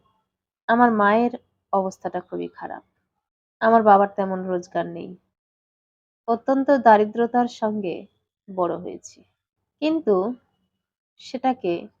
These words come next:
আমার মাসিমাদের ছেলেমেয়েরা, মামার ছেলেমেয়েরা ভালো চোখে দেখে না। ছোটবেলা থেকে দেখে এসেছি,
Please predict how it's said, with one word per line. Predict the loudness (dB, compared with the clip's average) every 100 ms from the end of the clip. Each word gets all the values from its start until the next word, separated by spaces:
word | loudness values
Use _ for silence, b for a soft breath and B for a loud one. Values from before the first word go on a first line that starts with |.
| _ _ _ _ _ -8
আমার | -2 0
মাসিমাদের | 2 0 -2 -4 -2 -4
ছেলেমেয়েরা, | -6 -8 -6 -6 -6 -4 -4 -4
মামার | -6 -8 -8 -12
ছেলেমেয়েরা | -16 -14 -12 -12 -12 -10 -10 -12 _ _ _ _ _ _ _ _ -10
ভালো | 4 6 4
চোখে | 2 -4 -4
দেখে | -6 -8 -10
না। | -12 -16 _ _ _ _ _ _ _ _ _ _ _ _ _ _ _ _ _ -6
ছোটবেলা | -2 2 2
থেকে | 2 -2 -2
দেখে | -2 -2
এসেছি, | -4 -4 -8